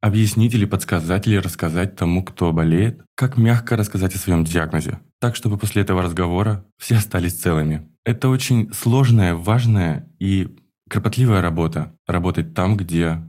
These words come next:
много боли. Особенно тогда, когда болезнь манифестирует тогда, когда уже терминальная стадия, наверное, вы знаете, да? Тогда, когда лечение уже не способно вылечить или исцелить.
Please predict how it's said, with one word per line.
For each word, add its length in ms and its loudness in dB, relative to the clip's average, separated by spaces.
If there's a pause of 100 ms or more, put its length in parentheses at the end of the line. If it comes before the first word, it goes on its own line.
(220)
много 360 2
боли. 420 0 (160)
Особенно 640 0
тогда, 480 -2 (100)
когда 840 -2
болезнь 800 0 (100)
манифестирует 840 0
тогда, 320 0
когда 360 0
уже 440 0 (300)
терминальная 540 2
стадия, 420 -4
наверное, 320 2
вы 80 -2
знаете, 360 -4
да? 220 -2 (200)
Тогда, 280 0
когда 260 -2
лечение 440 2
уже 560 0 (100)
не 140 4
способно 560 2
вылечить 720 -2
или 200 0
исцелить. 580 -4